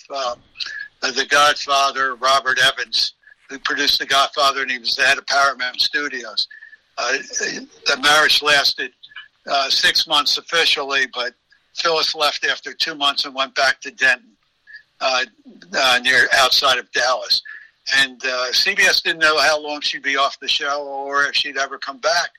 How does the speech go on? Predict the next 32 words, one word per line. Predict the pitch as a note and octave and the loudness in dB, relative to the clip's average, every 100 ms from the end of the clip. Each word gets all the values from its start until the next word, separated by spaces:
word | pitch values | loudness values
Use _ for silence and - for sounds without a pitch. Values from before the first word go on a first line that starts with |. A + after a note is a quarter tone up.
| - - - - | -18 -16 -16 -6
So | - D#3+ | -2 0
they | D#3 D3+ D3+ C#3+ _ - _ _ | 2 2 2 -4 _ -20 _ _
went | C#3+ D#3+ E3 | 2 4 6
out | D#3 D#3+ D#3+ | 6 4 2
and | D3+ D3+ C#3+ | 2 2 2
asked | D3+ D3+ - - | 2 2 0 -6
for, | D#3 D3+ D3 C#3 | -10 -8 -6 -2
uh, | C3 B2 - _ _ _ | -2 -4 -10 _ _ _
all | D#3 D#3 D#3+ | -2 0 2
the | D3+ | 2
agencies, | D#3 F3 D#3 D3+ - D3 C#3 C3+ - C#3 | 4 2 0 -4 -4 -2 -6 -2 -2 -2
uh, | C3+ C3+ C#3 - | -2 -2 -4 -4
to, | D3 C#3 C3 _ - - - - _ | -2 -4 -8 _ -20 -20 -20 -20 _
uh, | C3 C3 - - - - | -2 0 -2 -4 -4 -2
give | - D#3+ | 2 2
them | D3 C#3 | 4 0
a | C3 | 0
list | C3+ D3 - - | 0 2 2 -2
of, | A#2 - _ - - _ - | -6 -8 _ -20 -20 _ -6
uh, | B2+ B2 B2 | -2 -2 -2
women | C3+ D#3 D#3 C#3+ | 0 2 0 0
that | C3+ B2+ C#3+ | -2 -2 -2
they | - | -4
thought | - D#3 C#3+ | -2 -2 -2
could | C#3+ C3 | -4 -6
f-, | - - - | -8 -8 -2
fill | D3 D3 | 0 0
in | C#3 | -2
for | - B2+ | -6 -10
Phyllis. | - F#3 F3 C#3+ C#3+ | -4 -2 0 0 -2
And | C3 | -4
they | B2+ | -10